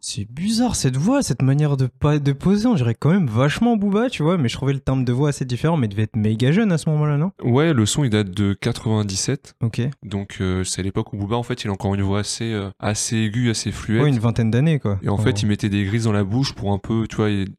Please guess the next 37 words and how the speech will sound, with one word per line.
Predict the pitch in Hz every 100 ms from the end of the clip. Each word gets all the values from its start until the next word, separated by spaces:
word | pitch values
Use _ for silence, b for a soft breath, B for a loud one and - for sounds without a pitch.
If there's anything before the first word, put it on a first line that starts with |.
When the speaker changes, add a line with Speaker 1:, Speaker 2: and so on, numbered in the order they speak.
| _
Speaker 2:
à | - 98
ce | 117
moment-là, | 110 147
en |
fait, | 139 143
t'as | -
l'impression | 101 135
qu'il | - 110
mâche | 117 -
un |
peu | 101
ses | 101 -
mots. | 104 135 -
Speaker 1:
Ouais. | 120 117 - _
Speaker 2:
C'est | -
parce | 104 -
que | 110 104 98
il | -
mettait | 104 104
des | 104 101
grises | 104 139 -
pour | 98
un | 98
peu | - 113 117 117 _ _ _ -
amplifier | 104 - 110 -
sa | 110 107
voix, | 101 110 117
la |
rendre | 101 98 98
plus, | - 113 107
euh, | 98 95
plus, | - 104 101 101 92
plus | -
grave, | 101 101 110
plus | - 110
mâchée. | 101 101 113 123 _
Speaker 1:
Hmm. | 123 117 110